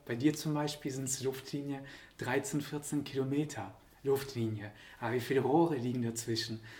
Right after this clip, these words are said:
Und es kann auch sein, dass es halt auch mal vielleicht zwanzig, dreißig Kilometer sind. Und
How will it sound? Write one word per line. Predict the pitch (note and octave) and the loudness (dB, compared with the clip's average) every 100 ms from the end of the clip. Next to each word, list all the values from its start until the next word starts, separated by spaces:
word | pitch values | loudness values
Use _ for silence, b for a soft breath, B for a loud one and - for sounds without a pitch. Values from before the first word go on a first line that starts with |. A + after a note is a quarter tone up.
| B | B
Und | B2+ | -6
es | A#2 - | -4 -2
kann | B2+ | -2
auch | C#3 C3+ | 0 -2
sein, | - C3+ C#3 | -2 0 0
dass | C3+ C#3 | -2 -4
es | C3 | -4
halt | C3 C3 | -4 -4
auch | A#2+ | -4
mal | C3 | -2
vielleicht | C3+ B2 - | -2 -4 -2
zwanzig, | - C3+ D3 A#2+ | 0 0 0 -2
dreißig | C#3+ D3+ F#3+ E3 - | 0 0 0 -2 -4
Kilometer | A2+ A2+ A#2+ A#2+ | -6 -4 -6 -10
sind. | A#2 A2+ - - B B B B B | -10 -12 -14 -20 B B B B B
Und | B | B